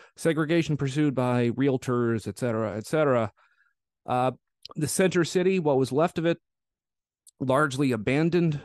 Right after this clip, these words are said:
Uh, this was the mid-century white flight, um, and now you're seeing that reverse. You're seeing, you know, well-to-do, uh, white,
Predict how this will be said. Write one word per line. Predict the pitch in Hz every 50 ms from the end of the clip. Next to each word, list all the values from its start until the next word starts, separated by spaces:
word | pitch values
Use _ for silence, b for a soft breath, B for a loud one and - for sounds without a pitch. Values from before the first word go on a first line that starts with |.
| -
Uh, | - 127 120
this | 113 131 123 -
was | 127 107
the | 113 117
mid-century | 120 123 117 - - 127 123 120 - 127 123 117 113
white | 107 110 117 110 -
flight, | - - - 131 143 143 143 143 - - - - - - _ _ _ _ _ _ _ -
um, | 117 110 107 104 101 104 110 110 - -
and | 123 120 113 110 110 110 110 104 -
now | 113 113 107 110
you're | 113 113 113
seeing | - 135 131 123
that | 123 123 123
reverse. | 139 131 120 135 135 113 104 101 98 104 -
You're | - 107
seeing, | - - 117 104 104 104 104 110
you | 104 104
know, | 104
well-to-do, | 101 104 113 113 - 107 98 113 110 110 110 110 117 104
uh, | 101 107 117 117 110
white, | 107 113 113 113 104